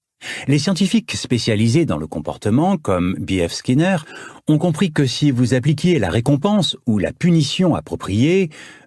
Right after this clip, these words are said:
vous pourriez amener les gens à adopter certains comportements. Mais si le modèle de B F Skinner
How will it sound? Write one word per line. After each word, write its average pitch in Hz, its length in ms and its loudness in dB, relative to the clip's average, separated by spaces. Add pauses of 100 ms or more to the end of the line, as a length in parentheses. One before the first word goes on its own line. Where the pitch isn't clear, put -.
(200)
vous 131 160 2
pourriez 180 260 2
amener 135 300 4
les 117 100 2
gens 127 240 2
à 110 60 0
adopter 110 400 0
certains 127 340 0
comportements. 67 760 -4 (840)
Mais 90 400 -4
si - 220 -4
le 98 100 0
modèle 107 420 0
de 85 160 -2
B 101 240 0
F 101 40 -4
Skinner 123 400 0